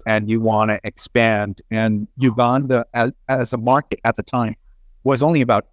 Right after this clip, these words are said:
two tons of plastic a day. That's the most they would discard, the population would discard. So that's the most you could recycle a day.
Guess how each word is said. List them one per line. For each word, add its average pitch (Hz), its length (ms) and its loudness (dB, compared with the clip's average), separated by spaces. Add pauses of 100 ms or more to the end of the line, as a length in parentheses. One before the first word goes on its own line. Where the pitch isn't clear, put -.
two 127 480 -2
tons 120 360 0
of 110 180 -4
plastic 107 480 0
a 117 60 -6
day. 98 380 -2
That's 117 300 0
the 120 80 -4
most 123 360 0 (300)
they 127 180 0
would 113 460 -2
discard, 127 680 0 (580)
the 110 100 -4
population 117 440 0
would 107 60 -4
discard. 123 380 -4
So 135 100 -6
that's 113 220 -2
the 127 60 -10
most 110 180 -2
you 117 80 -4
could 90 140 -8
recycle 104 380 -2
a 101 60 -2
day. 98 180 -2